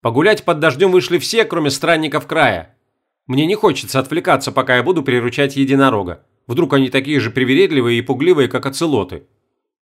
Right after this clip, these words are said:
Так что я подожду. Самое подходящее время, чтобы вздремнуть.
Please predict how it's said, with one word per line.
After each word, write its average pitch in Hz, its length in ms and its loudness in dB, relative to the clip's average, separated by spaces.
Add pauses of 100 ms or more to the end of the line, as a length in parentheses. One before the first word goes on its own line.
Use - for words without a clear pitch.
(260)
Так 190 180 2
что - 160 -4
я 156 160 2
подожду. 113 540 0 (280)
Самое 202 380 2
подходящее 190 580 0
время, 165 280 4
чтобы 139 260 -2
вздремнуть. 117 640 -2